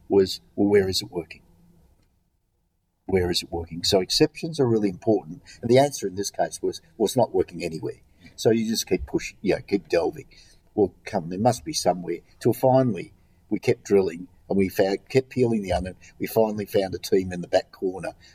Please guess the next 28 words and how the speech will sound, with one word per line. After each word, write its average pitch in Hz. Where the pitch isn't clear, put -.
was 95
working. 101
So 117
we 107
spent 135
our 123
time 107
looking 107
at 95
what 110
was 104
going 98
on 92
with 87
them. 98
Why 101
was 117
it -
working 95
there? 90
What 104
was 135
going 110
on? 92
What 95
were 127
they 120
doing 104